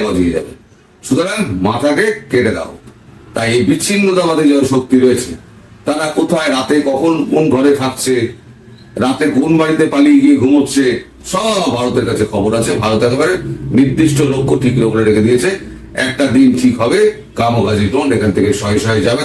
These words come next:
দাঁড়াম দাঁড়াম দাঁড়াম দাঁড়াম করে পড়বে, ফিনিশ। আর বাকি যেটুকু থাকবে সেটুকু স্থলসেনা ঢুকে সেটুকু ম্যানেজ করে নেবে, তাই চিন্তা করার কিছু নেই। তবে সাধারণ মানুষের ক্ষতি এড়িয়ে যতটুকু করা যায় ততটুকুই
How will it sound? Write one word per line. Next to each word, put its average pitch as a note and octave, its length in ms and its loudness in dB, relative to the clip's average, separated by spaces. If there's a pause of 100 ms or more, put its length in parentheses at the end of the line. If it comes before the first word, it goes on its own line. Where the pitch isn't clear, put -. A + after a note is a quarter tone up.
দাঁড়াম A#2 260 -2
দাঁড়াম A2 240 0
দাঁড়াম G#2+ 220 0
দাঁড়াম G#2+ 240 0
করে G#2+ 220 2
পড়বে, D3 200 0 (320)
ফিনিশ। F3 320 2 (840)
আর C4 80 -2 (140)
বাকি C#3+ 220 2 (100)
যেটুকু A2 360 0
থাকবে B2+ 260 2 (380)
সেটুকু A2+ 420 0 (280)
স্থলসেনা G#2+ 520 0 (100)
ঢুকে A#2 240 2 (580)
সেটুকু A2 280 2 (760)
ম্যানেজ C#3+ 320 0
করে - 140 -6
নেবে, - 160 -8 (420)
তাই F#3+ 140 0
চিন্তা G3+ 280 2
করার C#3 200 -2
কিছু G#2 240 -4
নেই। - 100 -10 (720)
তবে E3+ 240 0
সাধারণ D#3 360 2
মানুষের C3+ 320 0
ক্ষতি C3 240 0 (380)
এড়িয়ে D3 300 2
যতটুকু B2+ 360 4 (100)
করা A2+ 240 0
যায় A3 140 -2 (340)
ততটুকুই G#2 460 0